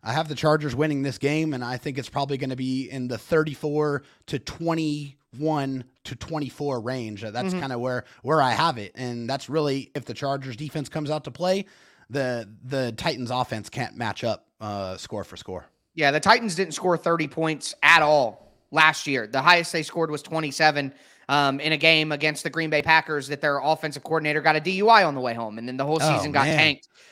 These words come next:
Speaker 2: That was the last game they won last year. It all, it all got tanked after that. So, um, if it gets to thirty, if the Chargers get to thirty, they are winning the game.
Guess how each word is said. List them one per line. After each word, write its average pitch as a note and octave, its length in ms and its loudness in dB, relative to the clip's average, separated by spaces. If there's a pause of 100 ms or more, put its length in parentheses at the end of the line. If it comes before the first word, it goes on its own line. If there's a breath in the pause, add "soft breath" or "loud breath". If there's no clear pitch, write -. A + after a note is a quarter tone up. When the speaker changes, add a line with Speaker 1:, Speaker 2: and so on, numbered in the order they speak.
Speaker 2:
That E3 80 8
was F3 80 4
the D#3+ 100 0
last E3+ 260 8
game E3+ 180 4
they D#3+ 100 4
won D3+ 360 2 (260 loud breath)
last D3+ 340 2
year. C#3 240 -2
It - 20 -6
all, C3 180 -4
it C#3+ 200 -4
all D#3+ 160 4
got E3 180 2
tanked D#3 260 -2
after C#3 280 2
that. C#3 260 2
So, C3+ 320 2 (300 loud breath)
um, C3+ 640 4 (280)
if D#3+ 160 0
it G3+ 160 4
gets G3+ 220 2
to G#3 100 0
thirty, F#3+ 420 2
if F3+ 80 -2
the D3 80 -8
Chargers E3 420 0
get E3 200 0
to D#3 60 -4
thirty, E3+ 320 0
they D3+ 180 4
are C#3+ 100 2
winning C#3+ 280 -4
the C3+ 60 -8
game. G#2 200 -10